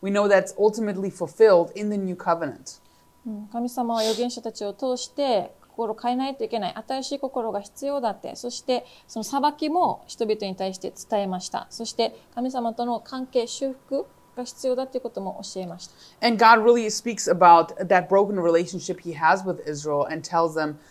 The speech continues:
Speaker 1: about the cause, which is sin, right? The consequence, which is exile, and the, the solution, which is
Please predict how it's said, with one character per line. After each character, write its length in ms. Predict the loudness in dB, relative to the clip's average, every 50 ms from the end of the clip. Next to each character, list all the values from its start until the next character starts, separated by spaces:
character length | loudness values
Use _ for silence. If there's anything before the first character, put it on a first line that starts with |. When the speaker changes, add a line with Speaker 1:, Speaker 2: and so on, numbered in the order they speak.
| _ _ -4
Speaker 1:
about 420 | -2 2 4 6 6 4 2 -2 -10
the 60 | -10
cause, 560 | -10 0 6 10 12 12 12 10 8 4 0
which 180 | -2 -2 -2 -4
is 80 | -4
sin, 420 | -6 0 4 6 6 6 6 6 6
right? 200 | 4 4 4 4
The 80 | 0
consequence, 800 | -4 -2 0 2 2 2 0 -4 -8 -6 -4 -2 -2 -2 -2 -6 -10
which 180 | -12 -12 -12
is 160 | -14 -14 -12 -10
exile, 520 | -8 -8 -8 -4 -2 0 2 2 2 0 -2 -4
and 140 | -6 -2 0
the, 200 | 2 0 0 -2 -6 -20 -20 -20 _ _ -20 -6 -2
the 120 | 0 0
solution, 640 | 0 2 2 4 4 6 6 6 6 4 2 -2 -4
which 240 | -4 -4 -6 -6 -4
is 280 | -2 0 0 0 -2